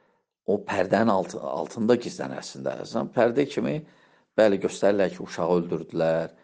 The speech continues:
belə elədilər, çay axırdı, göy ki, ya-, yalan hamısı, suyu kəsdilər, ə, və sair, və sair, və sair.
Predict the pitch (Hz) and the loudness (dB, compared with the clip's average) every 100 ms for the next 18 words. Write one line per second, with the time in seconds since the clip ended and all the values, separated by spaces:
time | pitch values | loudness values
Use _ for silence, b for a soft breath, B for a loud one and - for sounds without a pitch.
0 | b b b b - 92 87 78 - 82 | b b b b 0 4 4 2 0 -2
1 | 82 80 78 - _ _ _ - 92 87 | 0 -2 -6 -14 _ _ _ -2 2 2
2 | 71 - 80 80 87 80 - 87 78 73 | 0 -4 -6 -4 -2 -2 -2 -2 -2 -2
3 | 80 - 113 131 127 80 - - 110 127 | -4 0 4 4 2 -4 -6 -4 -4 -6
4 | b b b b b - 98 87 82 82 | b b b b b -8 -4 -4 -4 -8
5 | - 80 80 80 80 - b b b b | -4 0 2 2 0 -4 b b b b
6 | b - - 76 82 85 - - - - | b -10 -6 -6 -6 -8 -10 -14 -18 -20
7 | - _ _ - _ - - - 110 110 | -20 _ _ -20 _ -16 -8 0 2 4
8 | 101 87 - 87 87 80 69 - 69 71 | 0 -4 -2 0 2 0 -4 -6 -6 -6
9 | _ | _